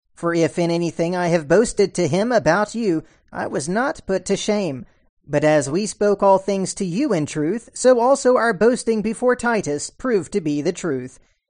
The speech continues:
His affection abounds all the more toward you as he remembers the obedience of you all,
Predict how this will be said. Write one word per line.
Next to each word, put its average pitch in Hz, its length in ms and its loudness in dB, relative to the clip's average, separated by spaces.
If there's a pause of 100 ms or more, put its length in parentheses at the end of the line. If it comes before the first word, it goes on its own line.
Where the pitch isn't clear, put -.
(140)
His 262 200 2
affection 233 460 0
abounds 190 480 0
all 233 180 4
the 247 120 0
more 254 260 2
toward 160 300 0
you 170 260 0
as 220 220 -4
he 233 80 -6
remembers 226 560 0
the 208 160 0
obedience 185 640 -2
of 156 140 0
you 143 180 -2
all, 131 320 -2